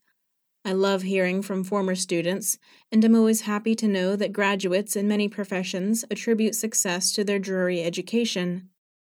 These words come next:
Being a good parent was as important to me as being an able professor,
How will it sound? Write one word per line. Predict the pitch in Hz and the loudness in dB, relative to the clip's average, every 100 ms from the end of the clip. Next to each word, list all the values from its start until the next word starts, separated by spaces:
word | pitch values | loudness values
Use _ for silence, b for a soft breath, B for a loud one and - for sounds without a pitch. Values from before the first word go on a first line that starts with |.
| _ _ | _ _
Being | 254 247 233 | 4 6 4
a | |
good | 214 226 214 | 4 4 4
parent | - 226 196 185 226 | 0 0 2 0 0
was | 226 202 | 0 0
as | 202 196 | 0 0
important | 196 - 233 208 208 | 0 0 0 0 -2
to | 220 | 0
me | 196 185 208 254 | 0 0 0 -2
as | 202 | -2
being | 185 190 185 | 0 0 0
an | 190 | 0
able | 196 208 190 185 | 2 4 4 -2
professor, | 185 190 226 226 208 220 | -4 -2 -2 0 -2 -2